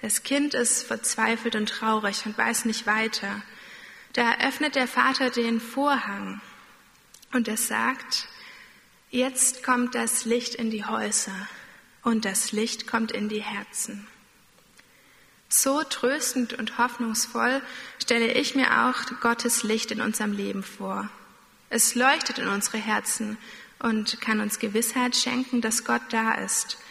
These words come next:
dass Jesus die Last der Welt von uns genommen hat. Und wenn ich in Jesajas Danklied lese, dann steigen auch in mir Freude und Dank auf.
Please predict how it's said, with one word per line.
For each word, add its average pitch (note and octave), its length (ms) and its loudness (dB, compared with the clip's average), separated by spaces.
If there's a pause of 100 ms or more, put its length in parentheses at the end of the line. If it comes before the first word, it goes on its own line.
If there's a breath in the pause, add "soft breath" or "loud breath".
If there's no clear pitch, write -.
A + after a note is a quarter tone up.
(360 loud breath)
dass A3 160 0
Jesus C4+ 300 2
die A#3+ 120 0
Last A3+ 440 2
der A#3 160 0
Welt G#3+ 280 -2
von G#3 240 -4
uns G3+ 260 -4
genommen G3+ 460 -4
hat. - 340 -4 (1600 loud breath)
Und A3+ 400 0
wenn A#3 180 4
ich A#3+ 160 -2
in A3 160 0
Jesajas G#3 720 -2
Danklied B3+ 720 -2
lese, C#4 560 -2
dann A3+ 180 0
steigen A#3+ 380 2
auch A3+ 220 2
in A3 140 2
mir B3 240 4
Freude A#3 720 -4
und A3+ 180 -2
Dank A3 360 -2
auf. G3 460 -4